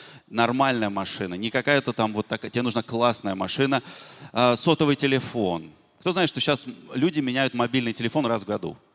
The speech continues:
Раз в году. Вот у моей бабушки, вот у Татьяны, у неё до сих пор обычный стоит, она его уже сорок лет не меняет. Да,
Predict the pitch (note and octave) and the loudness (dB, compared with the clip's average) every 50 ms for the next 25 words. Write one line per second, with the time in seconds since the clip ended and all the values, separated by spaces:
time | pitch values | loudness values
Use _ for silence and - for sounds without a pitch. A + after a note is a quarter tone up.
0 | _ _ _ _ _ _ _ _ _ _ _ _ _ _ _ _ _ _ _ _ | _ _ _ _ _ _ _ _ _ _ _ _ _ _ _ _ _ _ _ _
1 | _ _ _ _ _ - E2+ F#2 G#2 A2+ A2+ G#2 G#2 G#2 A2+ A2+ A2 G#2 G2 F2+ | _ _ _ _ _ -12 -8 -4 -4 -4 -4 -4 -6 -6 -6 -6 -6 -4 -6 -6
2 | E2 D2 C#2 C#2 - - _ _ _ _ _ _ _ _ _ - E2+ E2+ _ - | -6 -6 -8 -12 -18 -20 _ _ _ _ _ _ _ _ _ -14 -14 -14 _ -16
3 | - - F2+ F#2 F#2+ F#2+ G2+ G#2+ A2 A2 G#2 G2+ B2+ D#3 E3+ C#3+ A2+ - - G2 | -16 -14 -12 -10 -8 -6 -4 -2 0 0 0 0 0 0 0 -2 -4 -6 -6 -10
4 | F2 - - - - G2 - - G2 F2 E2 E2+ F#2 G#2+ G#2 A2 G#2+ - C3+ A#2 | -10 -10 -8 -8 -8 -8 -6 -6 -6 -6 -6 -4 -4 -4 -4 -4 -6 -6 -8 -8
5 | - - A#2+ F#2+ F#2 G2 G2+ A2 G2+ - - E2+ D#2 - - - F2 D#2+ - F2 | -4 -2 -2 -2 -2 -2 -4 -4 -6 -6 -6 -8 -8 -8 -8 -8 -8 -8 -8 -10
6 | F2+ F#2+ F#2+ F#2 F#2 F#2 F2 F2 - - G#2 G2 - - G#2 F2 - E2 E2 E2 | -8 -8 -6 -6 -4 -4 -6 -6 -4 -4 -2 -4 -2 -4 -6 -6 -6 -10 -12 -10
7 | E2 E2+ E2 D2+ C#2 - _ - - - - - _ _ _ _ _ _ - - | -10 -10 -10 -10 -12 -14 _ -20 -20 -20 -20 -20 _ _ _ _ _ _ -20 -20
8 | _ _ _ _ _ _ _ _ - D#2+ D#2+ E2 E2 E2 D#2+ D#2 | _ _ _ _ _ _ _ _ -20 -18 -14 -10 -10 -8 -8 -8